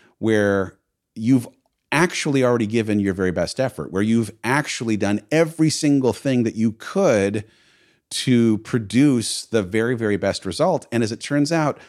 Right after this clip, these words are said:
the best result for you was second place, right? Like, it, it, Daniel basically said, like, "Hey, there's still a benefit to the process, even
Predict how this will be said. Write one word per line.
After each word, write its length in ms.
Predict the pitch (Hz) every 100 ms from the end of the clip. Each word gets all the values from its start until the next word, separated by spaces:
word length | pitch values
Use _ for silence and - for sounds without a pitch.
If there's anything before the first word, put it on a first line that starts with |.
| _ _
the 160 | 110 120
best 360 | 98 143 -
result 320 | 139 123 120 -
for 140 | 110
you 520 | 117 156 139 107 104 - _ _ -
was 160 | 104
second 360 | - 104 - -
place, 580 | - 233 76 - - - _ _ _ _ _ _ -
right? 260 | 107 113
Like, 280 | 117 101 - _ -
it, 420 | 95 98 85 104
it, 140 | 120 98
Daniel 560 | 127 160 160 131 87 104
basically 380 | 135 - 113
said, 160 | 104 92
like, 140 | 87
"Hey, 160 | - 151
there's 260 | 107 117 -
still 380 | - 143 165
a 40 | 165
benefit 380 | 131 131 - -
to 80 |
the 80 | 104
process, 760 | - 95 98 - 147 139 - -
even 540 | 151 180 185 190 175